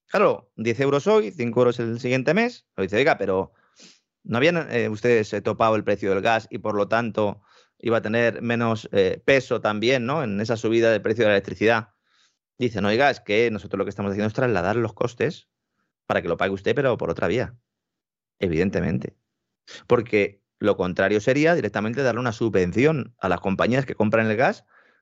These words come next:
por la diferencia entre el precio intervenido y el precio de mercado. Precio de mercado que nos pone Qatar. Estados Unidos también, ¿no?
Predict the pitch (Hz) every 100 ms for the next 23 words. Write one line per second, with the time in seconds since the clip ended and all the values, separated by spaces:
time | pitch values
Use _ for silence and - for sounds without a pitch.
0 | _ _ - 95 87 87 101 113 135 95
1 | 92 107 107 110 117 110 107 170 196 87
2 | 80 85 151 113 - 202 - _ _ _
3 | _ _ _ _ _ _ _ _ _ _
4 | _ _ _ _ _ _ _ - - 110
5 | 147 156 147 151 196 147 95 104 110 -
6 | 87 80 _ _ _ _ - - - _
7 | _ - _ _ _ _ _ - - _
8 | _ _ _ - 110 104 95 76 - 90
9 | 104 95 - 143